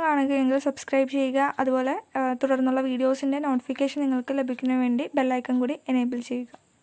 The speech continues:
So, ഇപ്പോൾ നിങ്ങൾ കാണുന്നത് ഒരു റീവാലുവേഷന്, ആ, മാർക്ക് ഇൻക്രീസ് ആയിട്ട് അത് കൺസോളിഡേറ്റ് ചെയ്ത് കിട്ടിയ ഒരു സർട്ടിഫിക്കറ്റാണ്. ഇതിൻ്റെ, ആ, റിസൾട്ട് വന്നപ്പോൾ ഇതിൻ്റെ ഒറിജിനൽ, ഇപ്പോൾ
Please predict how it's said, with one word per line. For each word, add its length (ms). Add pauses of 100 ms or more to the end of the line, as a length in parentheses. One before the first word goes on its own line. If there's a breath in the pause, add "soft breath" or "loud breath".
(480 soft breath)
So, 40 (120)
ഇപ്പോൾ 240
നിങ്ങൾ 180 (100)
കാണുന്നത് 460 (160)
ഒരു 100 (120)
റീവാലുവേഷന്, 1000 (380)
ആ, 40 (260)
മാർക്ക് 400 (120)
ഇൻക്രീസ് 500
ആയിട്ട് 320 (360 loud breath)
അത് 100 (120)
കൺസോളിഡേറ്റ് 760
ചെയ്ത് 200
കിട്ടിയ 300
ഒരു 180
സർട്ടിഫിക്കറ്റാണ്. 840 (800)
ഇതിൻ്റെ, 220 (300)
ആ, 120
റിസൾട്ട് 420
വന്നപ്പോൾ 400 (160)
ഇതിൻ്റെ 200 (120)
ഒറിജിനൽ, 500
ഇപ്പോൾ 140